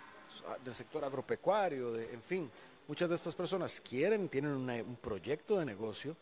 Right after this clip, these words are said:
quieren ampliar su, su cobertura, su producción, y van al banco, van a la banca del desarrollo, que ha mejorado durante esta administración,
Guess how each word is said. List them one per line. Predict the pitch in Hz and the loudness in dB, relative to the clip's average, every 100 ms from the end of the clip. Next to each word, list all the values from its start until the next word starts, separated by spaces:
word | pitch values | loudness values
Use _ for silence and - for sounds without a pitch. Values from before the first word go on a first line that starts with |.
| - - - - | -16 -20 -20 -10
quieren | 104 101 | -6 -6
ampliar | 90 87 87 - 151 196 208 | -8 -10 -10 0 4 4 2
su, | - 117 101 | -2 -6 -8
su | 92 - - | -10 -14 -10
cobertura, | 104 95 - 165 180 | -8 -6 0 2 4
su | 117 | 0
producción, | - 98 92 - 135 190 190 - - | -4 -8 -6 -2 -2 -2 -6 -18 -18
y | - 107 | -8 -2
van | 123 190 | 2 2
al | 165 | 2
banco, | 139 175 196 - 107 | 4 2 0 -4 -6
van | 131 | -4
a | 165 | 0
la | 156 | 2
banca | 156 165 170 | 2 0 -2
del | 147 | -2
desarrollo, | 113 107 139 170 180 | -4 0 0 0 -4
que | - 104 | -2 -2
ha | |
mejorado | 123 196 110 101 139 160 | 0 0 0 0 2 2
durante | 107 101 - | -2 -6 -8
esta | 113 151 | -8 -6
administración, | 143 98 - 92 87 110 | -6 -8 -10 -14 -12 -12